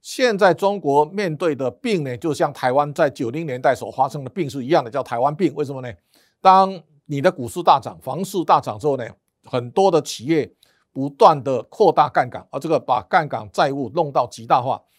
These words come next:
我记得在一九八五年的时候呢，蔡成洲在外头借高利贷的时候，我就相信国泰会出事。为什么？他有众多的金融机构，而蔡成洲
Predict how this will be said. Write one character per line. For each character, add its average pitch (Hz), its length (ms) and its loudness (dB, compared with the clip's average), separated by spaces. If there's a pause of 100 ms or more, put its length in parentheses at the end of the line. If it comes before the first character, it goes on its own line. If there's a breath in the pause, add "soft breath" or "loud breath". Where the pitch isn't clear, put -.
(140)
我 127 100 -2
记 214 160 -4
得 175 140 4
在 156 220 2
一 202 180 -8
九 120 420 -4 (320)
八 170 200 6
五 135 120 2
年 120 140 -8
的 147 60 -6
时 147 100 -6
候 139 100 0
呢， 120 60 -10 (220)
蔡 170 240 0
成 147 320 -6
洲 151 260 2
在 143 340 0 (420)
外 170 260 6
头 123 260 -8
借 160 220 -4
高 160 180 6
利 165 160 -2
贷 151 140 4
的 123 80 -4
时 110 80 -6
候， 123 80 -4
我 117 120 -10
就 147 160 -8
相 165 280 -2
信 139 260 -6 (160)
国 131 160 -2
泰 143 220 2
会 131 120 -4
出 143 200 -8
事。 147 160 -10
为 143 180 -2
什 123 60 -8
么？ 123 120 -6 (300)
他 190 180 6
有 147 140 4
众 185 220 -2
多 170 120 -2
的 143 80 -2
金 160 160 -8
融 143 140 -8
机 165 140 -10
构， 151 120 2
而 131 140 0
蔡 180 180 0
成 147 160 -4
洲 147 240 -2